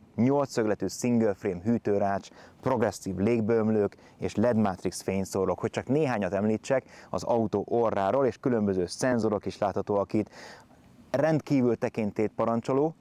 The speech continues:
robusztus, de ahhoz képest egészen áramvonalas, és hát nyilván a legminőségibb anyagokkal teli autó ez, ami autópályán suhan. Meg sem lehet hallani, hogyha megyünk százharminc-száznegyvennel, meg valószínűleg Németországban sokkal többel.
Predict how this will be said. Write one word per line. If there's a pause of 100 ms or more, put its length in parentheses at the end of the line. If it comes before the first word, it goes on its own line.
robusztus,
de (100)
ahhoz
képest
egészen
áramvonalas, (320)
és
hát
nyilván
a
legminőségibb
anyagokkal
teli
autó
ez, (300)
ami
autópályán
suhan. (420)
Meg
sem
lehet
hallani,
hogyha
megyünk
százharminc-száznegyvennel, (220)
meg
valószínűleg
Németországban (140)
sokkal
többel.